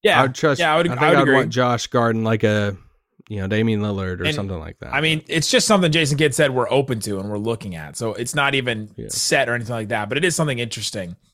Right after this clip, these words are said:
Speaker 1: Uh, but Jason,
Speaker 2: I'll say
Speaker 1: Jason Kidd in,
Speaker 2: Yeah.
Speaker 1: in practice, he said the day before that Justin Holiday looked really good. And so, you know, coming off
Speaker 2: He
Speaker 1: of
Speaker 2: did.
Speaker 1: All-Star and he, you know, they said they played a really fast up-tempo practice and Justin Holiday was really hanging with everybody.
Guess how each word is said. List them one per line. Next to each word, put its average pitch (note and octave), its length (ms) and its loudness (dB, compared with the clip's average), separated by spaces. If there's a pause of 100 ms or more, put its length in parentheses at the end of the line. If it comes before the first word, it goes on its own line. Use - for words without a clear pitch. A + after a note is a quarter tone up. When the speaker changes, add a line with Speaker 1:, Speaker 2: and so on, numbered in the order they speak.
(160)
Speaker 1:
Uh, C3 180 2
but D3+ 160 0
Jason, A#3 260 4
Speaker 2:
I'll B3+ 40 0
say B3 320 2
Speaker 1:
Jason A3 260 2
Kidd G3+ 140 4
in, E3+ 100 2
Speaker 2:
Yeah. A2+ 60 -6
Speaker 1:
in D#3+ 120 0
practice, F#3+ 520 0 (100)
he D#3 120 0
said D#3 140 0
the D#3 80 0
day D#3 120 2
before D3 200 2
that C3 60 2
Justin D#3 260 0
Holiday C#3+ 260 4
looked B2 220 -2
really C3 300 2
good. G2+ 300 -2
And C3+ 180 -4
so, B2+ 340 2 (520)
you C3+ 60 -4
know, B2+ 40 -2
coming D3+ 320 0
off C#3+ 200 4
Speaker 2:
He D3 60 2
Speaker 1:
of C3 80 0
Speaker 2:
did. C3+ 60 -2
Speaker 1:
All-Star C#3 640 2
and A#2 300 -4
he, A#2+ 380 -8
you C3 140 -2
know, A#2+ 60 0
they B2 140 -4
said B2+ 220 -4
they B2 100 0
played C#3 200 2
a A#2+ 40 0
really C3+ 300 2
fast B2+ 520 -2
up-tempo C3 540 -2
practice B2 480 -4
and A#2+ 80 -6
Justin B2+ 240 -2
Holiday B2 280 2
was A2 140 -2
really A#2 220 -4 (140)
hanging D3+ 320 -2
with B2 120 -2
everybody. G2+ 540 -4